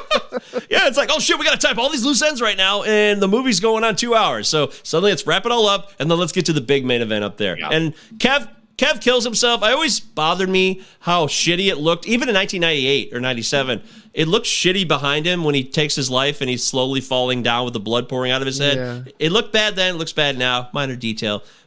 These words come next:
Speaker 1: But then it goes back to the beginning, and now he makes the right call, but no,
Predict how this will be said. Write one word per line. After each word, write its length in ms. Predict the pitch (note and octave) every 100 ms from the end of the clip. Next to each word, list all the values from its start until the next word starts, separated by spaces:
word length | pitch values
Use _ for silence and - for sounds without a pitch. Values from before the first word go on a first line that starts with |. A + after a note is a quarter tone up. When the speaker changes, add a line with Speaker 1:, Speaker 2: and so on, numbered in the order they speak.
| _
Speaker 1:
But 300 | C3 B2 - - _ _ -
then 120 | G#3+
it 60 | A#3+
goes 160 | B3+
back 240 | G3 C#4 -
to 300 | C4+ B3+ A#3+ - _ _
the 100 | D#3 F#3+
beginning, 480 | A3+ E4 A#4 G3+ -
and 200 | E3 E3
now 180 | F3 G#3+
he 100 | A#3+
makes 240 | A3+ A3
the 100 | G#3+
right 280 | F3+ G#3 C#4
call, 380 | C4 D4 E4 G#4 - _ D#3
but 240 | G#3+ G3+ - - _ _ -
no, 280 | C3 F3+